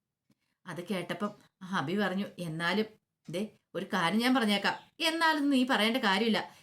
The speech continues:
ഇന്ന് ആ കൊച്ചിനെയും വിളിച്ചോണ്ട് നീ വരുന്ന കണ്ടപ്പം എനിക്ക് തോന്നിയത് എന്താണെന്നറിയാവോ? നിന്റെ കൊച്ചാന്ന് എന്ന് എനിക്ക് തോന്നിപ്പോയെന്ന്" പറയണം. ഇത് കേട്ട് കഴിഞ്ഞപ്പത്തേനും അബി ഒരു നിമിഷം ഒന്ന് ഞെട്ടി. ഉം, അബി സ്വപ്നത്തിൽ പോലും പ്രതീക്ഷിച്ചില്ല അവൾ അങ്ങനെ പറയുമെന്ന്.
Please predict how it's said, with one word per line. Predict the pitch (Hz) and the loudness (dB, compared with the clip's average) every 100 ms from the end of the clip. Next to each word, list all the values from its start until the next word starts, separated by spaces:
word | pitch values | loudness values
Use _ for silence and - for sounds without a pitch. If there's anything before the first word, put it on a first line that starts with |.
| - | -4
ഇന്ന് | 302 254 | 2 2
ആ | |
കൊച്ചിനെയും | 247 240 220 240 262 | 2 0 0 2 2
വിളിച്ചോണ്ട് | 226 208 226 220 | 2 2 0 2
നീ | 196 | 2
വരുന്ന | 226 208 226 | 2 2 2
കണ്ടപ്പം | 208 214 214 - _ _ _ _ _ 196 | 2 0 -2 -6 _ _ _ _ _ -10
എനിക്ക് | 185 254 | -4 2
തോന്നിയത് | 220 240 | 2 4
എന്താണെന്നറിയാവോ? | 220 214 220 214 196 - - _ | 2 2 2 2 2 -2 -10 _
നിന്റെ | 311 370 359 | -2 0 0
കൊച്ചാന്ന് | 302 208 233 226 226 | 0 0 2 2 4
എന്ന് | 220 214 | 4 2
എനിക്ക് | 175 226 | 0 -2
തോന്നിപ്പോയെന്ന്" | 220 185 220 220 208 226 | -2 0 0 2 2 2
പറയണം. | 185 202 208 - _ _ _ _ _ 151 | 2 2 0 -2 _ _ _ _ _ -20
ഇത് | - 180 | -14 -8
കേട്ട് | 165 175 | -6 -6
കഴിഞ്ഞപ്പത്തേനും | 185 185 202 214 - | -6 -4 -2 -2 -4
അബി | 170 160 | -8 -2
ഒരു | 220 185 | -2 0
നിമിഷം | 214 185 185 208 | 0 0 0 0
ഒന്ന് | 233 | 2
ഞെട്ടി. | 220 170 175 - _ _ _ 208 | 0 0 -2 -4 _ _ _ -6
ഉം, | 208 - - | -6 -10 -12
അബി | 160 143 190 - | -8 -4 -4 -6
സ്വപ്നത്തിൽ | - 202 - 175 196 | -12 -12 -10 -4 -2
പോലും | 220 226 226 | 0 2 0
പ്രതീക്ഷിച്ചില്ല | 190 214 214 233 208 - | 0 0 0 0 -2 -2
അവൾ | 170 190 | -2 -2
അങ്ങനെ | 190 185 202 | 0 -2 0
പറയുമെന്ന്. | 180 185 208 | 0 0 0